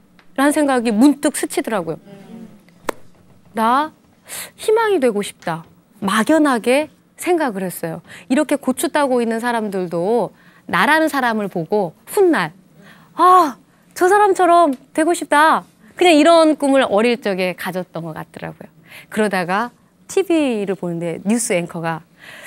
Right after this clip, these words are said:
"여러분 안녕하십니까? 뉴스입니다." 이렇게 인사를 하는데요. "하, 저거 돼야지?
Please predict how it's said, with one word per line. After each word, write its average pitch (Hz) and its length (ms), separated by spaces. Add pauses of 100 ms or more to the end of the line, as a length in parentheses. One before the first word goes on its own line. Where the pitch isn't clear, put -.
(300)
"여러분 254 240
안녕하십니까? 185 880
뉴스입니다." 175 680 (380)
이렇게 262 540 (440)
인사를 254 460
하는데요. 196 500 (580)
"하, - 680
저거 302 220
돼야지? 226 480